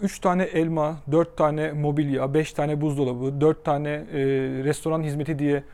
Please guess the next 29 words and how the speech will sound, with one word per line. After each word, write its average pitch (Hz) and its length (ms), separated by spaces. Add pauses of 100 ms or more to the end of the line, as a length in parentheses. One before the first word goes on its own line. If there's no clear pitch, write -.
(120)
toplayamayacağımıza 139 720
göre 190 220
bunun 190 180
mutlaka 185 540 (320)
parasal 180 440
değerini 165 260
almamız 113 360
gerekiyor. 120 440 (640)
Yıldan 147 380
yıla 175 420
ülkenin 180 380
ne 202 60
kadar 196 340
büyüdüğünü 147 440
görmemiz 160 420
için 185 360
de 226 140 (260)
reel 196 300
büyümeye 160 300
dikkat 127 200
etmemiz 120 320
gerekiyor. 117 480
Şöyle 196 360
ki, 202 220 (220)
reel 185 260
büyümeyi 151 260
yapmak 151 280
için 147 240
de 220 140